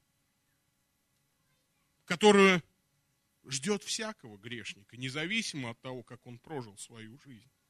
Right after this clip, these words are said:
И Писание говорит, что это и смерть духовная, и смерть физическая, и смерть вечная в огненном озере.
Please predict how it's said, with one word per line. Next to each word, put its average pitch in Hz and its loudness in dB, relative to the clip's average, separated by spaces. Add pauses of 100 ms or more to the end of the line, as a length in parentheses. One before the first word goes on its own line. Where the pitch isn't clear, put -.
(600)
И 135 -14
Писание 214 8
говорит, 160 6
что - 0
это 160 2
и 180 0
смерть 190 0
духовная, 180 -4 (760)
и 151 -2
смерть 196 4
физическая, 160 2 (680)
и 170 0
смерть 208 2
вечная 185 2
в 143 -4
огненном 147 -2
озере. 113 -6